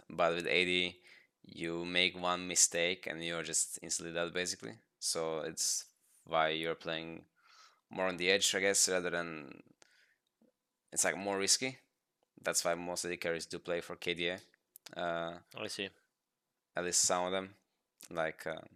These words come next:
Speaker 1: yeah, not gonna mention names right now, but
Speaker 2: <laughs>
Speaker 1: they know who they are when they see this video.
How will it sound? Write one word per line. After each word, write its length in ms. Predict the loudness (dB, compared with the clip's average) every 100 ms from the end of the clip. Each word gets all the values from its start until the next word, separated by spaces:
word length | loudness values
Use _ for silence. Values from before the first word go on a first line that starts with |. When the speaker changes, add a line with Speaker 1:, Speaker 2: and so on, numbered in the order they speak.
| _ _ _ _ _ _
Speaker 1:
yeah, 120 | -10 -10 _
not 120 | -6 -4
gonna 180 | -2
mention 420 | -4 -4 -4 -4 -2
names 240 | -4 -2
right 100 | -4
now, 140 | -4 -6 -4
but 160 | -4 -4 -8
Speaker 2:
<laughs> 180 | -10 -16
Speaker 1:
they 160 | 2 4
know 200 | 6 4
who 100 | 4
they 160 | 6
are 200 | 8 6
when 120 | 2 -2
they 60 |
see 160 | -2 -2
this 180 | -4 -4
video. 280 | -4 -8